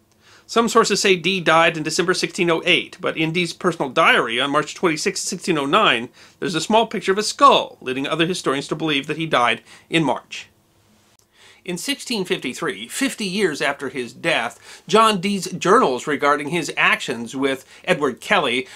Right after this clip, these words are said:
were published as a book that was titled A True and Faithful Relation of What Passed for Many Years Between Doctor John Dee and Some Spirits. It was popular. The public couldn't get enough of it, but it was portrayed as a dark work and it tarnished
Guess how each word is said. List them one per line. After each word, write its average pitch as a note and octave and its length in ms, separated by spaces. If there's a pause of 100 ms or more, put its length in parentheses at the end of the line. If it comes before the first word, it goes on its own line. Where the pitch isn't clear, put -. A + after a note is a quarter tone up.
were F#3+ 100
published C#4 480
as G3+ 160
a F3+ 40
book D#3 400
that D3 260
was D3+ 200
titled F3 460 (220)
A F3 120
True D#4+ 320
and G3 160
Faithful A3 360
Relation F3 720
of D#3+ 180
What G#3 160
Passed G#3+ 280
for G3+ 60
Many G3+ 220
Years D#3 400
Between D#3 300
Doctor D#3+ 280
John E3+ 320
Dee C3+ 380
and D3 180
Some G3 160
Spirits. - 540 (400)
It E3+ 200
was G3+ 160
popular. F#3+ 600
The A2+ 100
public F3+ 260
couldn't F#3+ 180
get F3+ 100
enough G3+ 260
of D3+ 140
it, C#3+ 180
but C#3+ 160
it D3 80
was F3+ 100
portrayed A#3+ 380
as A3+ 100
a A#3 80
dark F#3+ 440
work D#3+ 320
and E3 120
it D#3+ 140
tarnished - 480